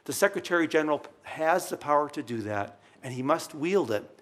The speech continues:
and the Security Council must back him up. There are certain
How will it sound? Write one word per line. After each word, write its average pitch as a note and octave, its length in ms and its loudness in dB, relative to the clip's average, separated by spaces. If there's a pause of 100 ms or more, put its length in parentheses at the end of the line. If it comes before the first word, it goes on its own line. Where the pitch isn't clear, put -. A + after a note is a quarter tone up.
(160)
and C3+ 560 0
the C3 60 -12
Security D#3 480 -4
Council C3+ 520 -6
must A#2+ 460 -2
back B2+ 260 -10
him A#2 120 -6
up. - 280 -4 (640)
There D#3 160 6
are D3+ 160 2
certain F3 500 -2